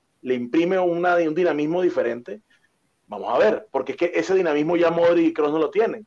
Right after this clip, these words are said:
Entonces ahí sí tendríamos que pensar en un Camavinga, sí tendríamos que pensar en un Valverde. Y mira que en el partido Ancelotti fue lo suficientemente inteligente de colocar a Valverde como un cuarto volante para poder tener la capacidad de ganarle la mitad de la cancha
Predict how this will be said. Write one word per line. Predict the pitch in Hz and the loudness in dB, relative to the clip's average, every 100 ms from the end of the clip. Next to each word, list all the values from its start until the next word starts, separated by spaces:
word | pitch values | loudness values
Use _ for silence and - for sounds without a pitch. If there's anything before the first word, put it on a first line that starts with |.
| _ _ _ | _ _ _
Entonces | - 139 139 | -12 -2 -2
ahí | 131 | -2
sí | 160 | -2
tendríamos | 156 143 156 | 0 0 0
que | 160 | 0
pensar | 143 123 139 | -2 -2 -2
en | 151 | 0
un | 151 | 0
Camavinga, | 151 127 139 165 156 | 0 0 0 0 -4
sí | 139 | -2
tendríamos | 139 135 131 143 | -2 -2 -4 -4
que | 143 120 | -4 -4
pensar | 117 117 139 | -4 -2 0
en | |
un | 160 | 0
Valverde. | 160 156 175 214 214 - | 0 2 2 2 -2 -8
Y | - 139 | -8 -4
mira | 160 226 | 0 2
que | 233 | 2
en | |
el | 220 214 | 0 0
partido | 170 175 190 220 220 _ _ _ | -2 0 0 0 -2 _ _ _
Ancelotti | - 147 151 156 180 | -6 -2 0 0 0
fue | 202 | -2
lo | 196 | -2
suficientemente | 196 175 156 160 180 180 190 | -2 -4 -2 -2 -2 -2 -2
inteligente | 185 143 156 190 | -2 0 -2 -2
de | 185 | -2
colocar | 165 139 135 151 | 0 0 0 2
a | |
Valverde | 165 139 147 151 175 - _ _ _ | 2 2 -2 -2 -6 -10 _ _ _
como | - 139 143 | -10 -6 -6
un | |
cuarto | 151 180 180 196 | 0 0 2 2
volante | 160 147 170 180 247 - _ _ _ _ | 4 4 0 -4 -12 -16 _ _ _ _
para | 143 143 | 0 0
poder | - 139 135 - | 2 2 2 0
tener | 175 170 202 | 0 2 2
la | 190 156 | 2 0
capacidad | 147 143 143 135 | -2 -4 0 2
de | 160 | 2
ganarle | 151 139 143 | 2 0 0
la | 156 | 0
mitad | 143 127 135 | -2 -2 0
de | |
la | 147 127 | 0 0
cancha | 131 135 147 | -4 -4 -10